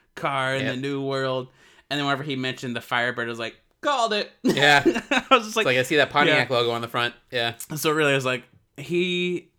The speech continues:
Speaker 1: he somehow lives in a world full of technology and futurist-, futuristic stuff, but knows nothing about it. Nothing at all.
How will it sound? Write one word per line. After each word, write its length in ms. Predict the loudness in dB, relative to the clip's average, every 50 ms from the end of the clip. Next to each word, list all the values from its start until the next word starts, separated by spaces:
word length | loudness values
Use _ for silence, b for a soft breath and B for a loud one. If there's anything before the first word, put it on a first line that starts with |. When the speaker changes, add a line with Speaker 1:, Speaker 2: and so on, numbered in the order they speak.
| _ _ _ _ _ _
Speaker 1:
he 260 | -20 -16 -8 -6 -4 -4
somehow 560 | -4 -2 0 0 -2 -2 -4 -4 -4 -4 -4
lives 680 | -2 0 0 0 0 -2 -4 -6 -10 -10 -10 -12 -14 _ _ _ _ _ _ _ _ -8
in 120 | -6 -4
a 80 | -4 -2
world 540 | 0 0 2 2 2 2 0 0 -2 -6 -8 b b b
full 400 | b -16 -8 -4 -2 0 0 0
of 160 | 0 -2 -6
technology 840 | -8 -6 -6 -6 -4 -4 -4 -4 -4 -4 -4 -4 -6 -6 -8 -8 -8
and 100 | -10 -12
futurist-, 680 | -8 -6 -6 -6 -6 -6 -6 -4 -4 -4 -6 -8 -16 -20 _ _ -20
futuristic 760 | -20 -20 -16 -12 -12 -10 -8 -6 -4 -4 -6 -6 -10 -16 -16 -14
stuff, 480 | -10 -6 -4 -4 -4 -4 -6 -10 _ _ _ _ _ _ -14
but 120 | -12 -6 -4
knows 320 | -2 -2 -2 -4 -6 -12 _ _ -16
nothing 580 | -12 -10 -8 -6 -6 -6 -8 -6 -6 -6 -4
about 300 | -4 -4 -4 -4 -4 -4
it. 120 | -8 -14 _ B B B B B B B B B _ -8 -4
Nothing 280 | -4 -2 -2 -2 -4 -2
at 100 | -2 -2
all. 280 | -4 -6 -8 -14 -16